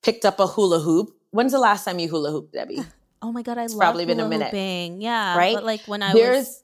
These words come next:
Speaker 2: ten. <laughs>
Speaker 1: You can make it a workout. I bought a weighted hula hoop from Amazon, and it's part of my workout now. So I do hula hooping,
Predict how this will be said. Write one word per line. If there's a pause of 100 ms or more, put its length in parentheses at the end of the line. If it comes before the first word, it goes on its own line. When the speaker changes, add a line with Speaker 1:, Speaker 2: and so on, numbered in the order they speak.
Speaker 2:
ten. (280)
<laughs>
Speaker 1:
You
can
make
it
a
workout. (120)
I
bought
a
weighted
hula
hoop
from
Amazon, (420)
and (200)
it's
part
of
my
workout
now.
So
I
do
hula
hooping,